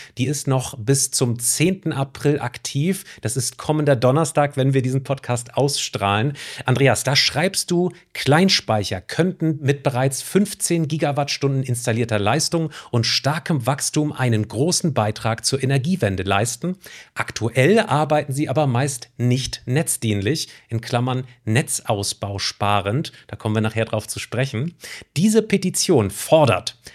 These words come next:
bürokratische Hürden abbauen, Netzdienlichkeit durch Anreize und Markttransparenz fördern, mit Smart Meter Light Lösungen Kosten senken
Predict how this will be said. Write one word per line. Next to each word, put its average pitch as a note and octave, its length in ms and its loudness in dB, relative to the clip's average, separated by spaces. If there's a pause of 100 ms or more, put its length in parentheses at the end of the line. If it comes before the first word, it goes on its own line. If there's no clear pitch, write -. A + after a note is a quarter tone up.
(180)
bürokratische E3 720 2
Hürden D3+ 240 4
abbauen, C#3 680 -2
Netzdienlichkeit C3 920 -2
durch A#2+ 200 -4
Anreize C#3+ 560 -2
und A2+ 280 -2
Markttransparenz G#2+ 1000 -2
fördern, D#3 420 0 (320)
mit B2+ 220 2
Smart - 440 -4
Meter C3 300 0
Light A2+ 380 0
Lösungen G#2+ 640 0
Kosten E3 400 -2
senken D#3 400 -2